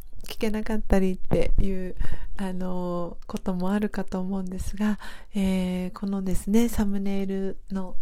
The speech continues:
えー、画像に映させていただいている入りたて名人は、あの、お値段はですね、五千五百円になります。なので、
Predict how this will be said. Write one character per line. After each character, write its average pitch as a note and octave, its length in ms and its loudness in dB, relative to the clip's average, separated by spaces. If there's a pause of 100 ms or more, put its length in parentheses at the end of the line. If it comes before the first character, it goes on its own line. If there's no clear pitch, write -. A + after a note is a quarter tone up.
え F#3 560 -2
ー、 F#3 40 -8
画 F#3 140 0
像 F#3 220 6
に F#3 220 10 (360)
映 G3+ 200 -2
さ F#3+ 160 -2
せ G3 160 -2
て F3+ 160 -2
い F3 60 -2
た - 140 -2
だ F3 160 0
い F3 60 0
て - 160 -2
い F3+ 60 2
る F3 180 -2
入 F3+ 120 -4
り F#3 120 -2
た F#3 140 -4
て G3 160 -4
名 G3+ 260 0
人 F#3 300 -4
は、 G#3+ 260 8 (460)
あ F#3 160 2
の、 F3 420 -2 (260)
お - 80 10
値 A#3 140 6
段 A#3+ 260 10
は F#3+ 120 8
で G3 100 8
す - 120 8
ね、 G3 180 4
五 F#3+ 120 2
千 A#3 340 -2
五 G#3 120 2
百 G#3+ 380 0
円 G3 300 0 (100)
に F#3+ 360 0
な F#3+ 120 4
り F#3 100 2
ま F#3+ 220 2
す。 - 180 6 (360)
な A3 100 6
の G3 180 2
で、 G3 300 4